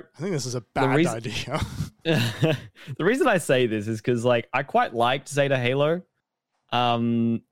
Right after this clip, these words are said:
Speaker 2: in the way that it, I, I, I, it's fine.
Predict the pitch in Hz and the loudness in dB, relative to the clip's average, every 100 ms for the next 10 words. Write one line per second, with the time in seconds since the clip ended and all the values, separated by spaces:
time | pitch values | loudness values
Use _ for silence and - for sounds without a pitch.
0 | _ - 123 120 120 117 107 101 - _ | _ -2 2 4 2 2 0 0 -4 _
1 | - 113 - _ _ _ _ _ _ _ | -6 -6 -6 _ _ _ _ _ _ _
2 | _ _ 143 95 147 113 139 123 _ 98 | _ _ -6 -2 -2 0 -2 -4 _ -20
3 | - 110 107 _ _ 95 - - | -14 -12 -12 _ _ -20 -14 -10